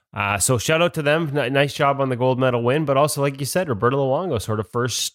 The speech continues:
first role as general manager of, of Hockey Canada's entry, uh, into that tournament. And obviously a weird year for everyone, not just Canada, in terms of the players, you know, maybe the, the pool not being the same as it normally would.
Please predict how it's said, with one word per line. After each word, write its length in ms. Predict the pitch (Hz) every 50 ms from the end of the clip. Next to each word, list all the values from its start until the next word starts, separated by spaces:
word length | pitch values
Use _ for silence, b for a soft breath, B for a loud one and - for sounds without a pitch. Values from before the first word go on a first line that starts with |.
| _ _ -
first 260 | 131 135 123 - -
role 280 | 120 120 123 131 135
as 120 | 131 113 95
general 300 | - 120 117 117 120 117
manager 600 | 117 113 107 110 117 127 127 123 139 147 143 139
of, 220 | 123 110 101 92 _ _ _ _ _ _ _ _ _ -
of 120 | 110 101
Hockey 340 | 95 110 113 113 - - 123
Canada's 600 | - - 117 113 113 117 113 113 113 113 101 101
entry, 720 | 104 98 113 117 - - - 135 135 135 143 147 139 131
uh, 220 | - 90 95 95 92
into 340 | 85 104 117 123 113 127 127
that 260 | 120 120 117 117 -
tournament. 480 | - - 120 120 127 139 156 180 175 -
And 180 | 117 107 104 - b b b b _ _ _ _ _ _ _ _ -
obviously 340 | - 139 135 117 - - 139
a 60 | 120
weird 320 | 117 117 123 131 131 127
year 180 | 120 123 127 127
for 180 | - - 135 113
everyone, 480 | 113 113 113 117 135 143 156 156 143
not 220 | 120 110 113 107 -
just 180 | 127 120 -
Canada, 400 | - - 117 110 117 123 143 151
in 120 | 147 123 101
terms 280 | - 117 117 113 104
of 240 | 113 110 107 101 95
the 140 | 104 101 98
players, 800 | - - - - 123 113 113 113 117 117 110 92 - - - - -
you 40 | 110
know, 100 | 107 101
maybe 380 | 101 107 107 104 110 110 107
the, 220 | 95 - - 101 98
the 220 | 80 95 98 98
pool 420 | - - - - 135 131 127 123 123
not 320 | 117 117 117 - - 101
being 320 | 98 113 117 117 117 117
the 100 | 113 107
same 380 | 101 - - 123 117 117 117 117
as 140 | 117 98 104
it 120 | 107 92
normally 480 | 95 110 113 113 110 107 107 107 107 107
would. 440 | 98 92 101 107 123 151 165 160